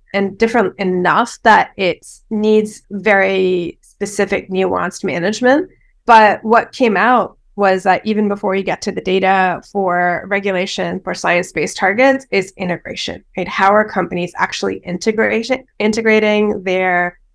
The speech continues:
sustainability work, their E S G work, their circularity work into the ethos and the culture of the company? How are they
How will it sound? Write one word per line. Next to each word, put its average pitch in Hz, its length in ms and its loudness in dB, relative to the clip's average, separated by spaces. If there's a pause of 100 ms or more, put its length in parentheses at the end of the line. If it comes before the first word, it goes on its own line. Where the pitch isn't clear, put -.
sustainability 196 640 -2
work, 190 420 -2
their 185 200 -6
E 180 120 -2
S 180 140 -4
G 190 160 -2
work, 190 560 0 (240)
their 190 100 -6
circularity 202 680 2
work 202 440 0 (200)
into 208 640 2
the 196 180 -12
ethos 190 420 -6
and 185 100 -4
the 180 60 -4
culture 185 560 -2
of - 220 -12
the 190 80 -6
company? 185 520 -2
How 185 200 -2
are 214 240 4
they 185 420 0